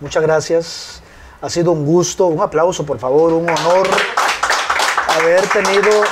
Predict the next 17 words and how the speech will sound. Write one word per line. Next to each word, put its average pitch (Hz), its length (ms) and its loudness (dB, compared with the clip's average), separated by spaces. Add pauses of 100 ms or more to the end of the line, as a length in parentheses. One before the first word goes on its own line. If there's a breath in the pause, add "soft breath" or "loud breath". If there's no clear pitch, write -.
(200)
esta 202 500 0 (100)
calidad 175 440 2 (100)
de 202 80 4
invitado 185 580 0 (580)
hoy 185 160 2 (640)
en 156 80 0
Conversarte. 170 580 0 (840)
Saludcita 165 480 0
por 180 160 0
eso 160 420 -2
y 156 200 2
espero 175 340 2
tenerlo 175 640 0 (120)
nuevamente 170 480 0
acá 160 180 -2
en 165 60 -4
Conversarte. 147 500 -2